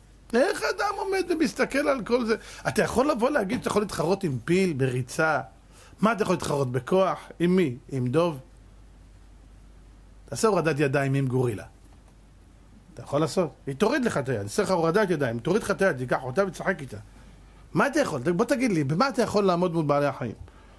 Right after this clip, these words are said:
שום דבר. יש רק דבר אחד, שאתה יכול להיות מעל כל בעלי החיים. אתה יודע מה זה? זה אין להם. שכל, חוכמה, בינה ודעת,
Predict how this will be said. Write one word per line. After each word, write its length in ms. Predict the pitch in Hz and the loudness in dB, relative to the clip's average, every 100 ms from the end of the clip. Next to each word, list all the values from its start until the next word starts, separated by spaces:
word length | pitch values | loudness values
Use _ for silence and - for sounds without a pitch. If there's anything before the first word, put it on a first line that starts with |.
| - - - - | -20 -20 -20 -4
שום 320 | - 277 240 | 0 2 2
דבר. 180 | 131 - - - - - - - 117 - | 0 -6 -18 -20 -20 -20 -20 -2 0 0
יש 140 | - | -2
רק 140 | 139 135 | -4 0
דבר 260 | 123 113 | 0 2
אחד, 200 | 104 104 104 - - - - - - | 0 -4 -8 -14 -20 -20 -20 -20 -20
שאתה 260 | - 107 107 | -16 -10 -6
יכול 160 | - 107 | -2 0
להיות 140 | 107 | 0
מעל 160 | - 110 | -2 -6
כל 140 | 82 | -6
בעלי 220 | 85 - | -6 -6
החיים. 300 | - - - - - - | -8 -12 -14 -16 -20 -18
אתה 100 | - | -8
יודע 180 | 107 107 | -4 -2
מה 160 | 117 | -2
זה? 80 | 160 196 - - - - - - - - - - - - - - - - - - - | -2 -6 -14 -20 -20 -20 -20 -20 -20 -20 -20 -20 -20 -20 -20 -20 -20 -20 -20 -20 -14
זה 220 | 104 107 104 | -2 -2 -2
אין 140 | 107 104 | -2 -4
להם. 320 | 95 80 - - - - - - - - - - - | -4 -8 -12 -18 -20 -20 -20 -20 -20 -20 -20 -20 -16
שכל, 420 | - - 110 - - - - - - - - - - | -10 -6 -6 -8 -12 -18 -20 -20 -20 -20 -20 -20 -12
חוכמה, 400 | - - - - - - - - - - - | -10 -8 -6 -8 -10 -18 -20 -20 -20 -20 -6
בינה 360 | 110 101 101 107 | -2 -2 -2 -2
ודעת, 520 | 120 107 - - | -4 -6 -8 -12